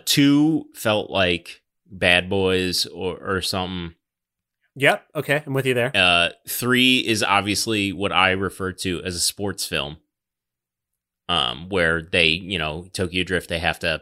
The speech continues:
Speaker 1: practice and get better, and, and then he beats the rival guy from his high school. Like,
Speaker 2: Yeah, you're right. I, I, and I, I,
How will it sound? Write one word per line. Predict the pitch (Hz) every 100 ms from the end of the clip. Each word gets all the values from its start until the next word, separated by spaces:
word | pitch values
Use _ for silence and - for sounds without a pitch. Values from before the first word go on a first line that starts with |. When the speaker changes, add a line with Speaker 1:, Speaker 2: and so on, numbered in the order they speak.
| _
Speaker 1:
practice | - 87 - 90 -
and | 87
get | 82 -
better, | 85 80 82 85
and, | 80 80
and | 82 85
then | 82
he | 80
beats | 76 87 80 -
the | - 85 80 80 78 80
rival | 92 78 87 78 80
guy | 80 78 78
from | 76 85
his | 87 156
high | 147
school. | - - 64 _ _ _
Like, | - - _ _ _
Speaker 2:
Yeah, | 147 139 98
you're | 139 143
right. | 117 -
I, | 135 147 147
I, | 151
and | 147 156
I, | 156 147 143
I, | 160